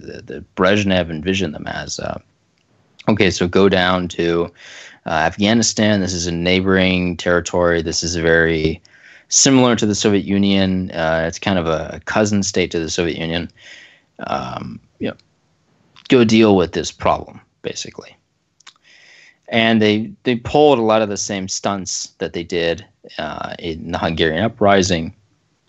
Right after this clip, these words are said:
which is where they would find and capture and kill certain people they felt, uh, were making too much noise. Um, their biggest mistake was not assuming that that wouldn't be picked up by the Americans,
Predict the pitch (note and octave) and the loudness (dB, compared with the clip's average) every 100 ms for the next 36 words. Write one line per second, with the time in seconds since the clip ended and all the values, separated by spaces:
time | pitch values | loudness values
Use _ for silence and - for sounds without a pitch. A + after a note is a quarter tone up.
0 | - - - - - C#2+ - - C#2+ - | -20 -16 -6 -4 -4 -6 -6 -10 -8 -2
1 | F#2+ D#2 D2+ - - G1+ - _ - D2+ | 0 0 -2 -6 -12 -14 -16 _ -4 -4
2 | - - - F2 - G#2 F2 D2+ _ _ | -4 -10 -12 -12 -4 0 2 0 _ _
3 | _ _ - G#2 E2 G#2+ G2+ F2 E2 - | _ _ -6 -4 -4 -4 -2 -2 -2 -6
4 | E2 D2+ - - - - - - - - | -8 -4 -4 -4 -8 -8 -8 -8 -10 -10
5 | D#2+ - - - E2 - C3 C#3 C3+ G#2+ | -10 -8 -8 -6 -6 -2 2 2 2 0
6 | - _ _ _ _ _ _ _ _ _ | -4 _ _ _ _ _ _ _ _ _
7 | _ _ - G2+ F#2 E2+ D#2 - _ _ | _ _ -4 0 2 2 -2 -6 _ _
8 | _ _ _ _ _ _ - B2+ C#3+ C#3+ | _ _ _ _ _ _ -4 2 2 4
9 | C3 A2+ - G#2 - G2+ F2 E2+ - _ | 4 2 0 -8 -4 -2 -2 -4 -14 _
10 | - A2+ G#2+ G2+ G2 F#2 - A2 G#2+ A2 | -10 0 2 2 0 -2 -6 -4 0 0
11 | - - - B2+ A#2 G2+ G2 F2+ F#2 F2+ | -2 -4 0 2 2 0 -2 -4 -4 -2
12 | G2 F2+ G2 G#2 G2 F#2+ F#2+ - G2+ - | -2 -2 -2 -2 -2 -4 -6 -4 -6 -2
13 | G2+ F#2 F#2 F2+ F2+ A#2 B2+ A2+ G#2 G2 | -2 0 2 2 2 2 2 0 -4 -4
14 | G2 - | -4 -6